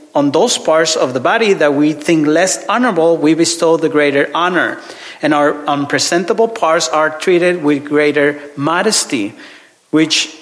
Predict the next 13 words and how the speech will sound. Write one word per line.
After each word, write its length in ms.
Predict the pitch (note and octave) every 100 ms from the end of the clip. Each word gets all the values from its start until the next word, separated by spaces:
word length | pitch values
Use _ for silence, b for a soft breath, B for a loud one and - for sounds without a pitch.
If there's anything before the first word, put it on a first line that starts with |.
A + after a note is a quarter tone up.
| - _ _ _ _ - -
our 160 | D3+ C#3+
more 260 | D3 D#3 G3+
presentable 540 | A#3+ - F#3+ G#3 F#3
parts 360 | - D#3 E3 D#3+
do 40 |
not 220 | D3 C#3+
require. 520 | C#3+ - A#3+ A#3 - - -
But 200 | C#3 -
God 220 | D#3+ F3+
has 320 | E3+ E3+ -
composed 600 | - F3+ E3+ D#3+ D#3+ D#3
the 60 | C#3+
body, 480 | C#3 C#3 C#3+ C#3+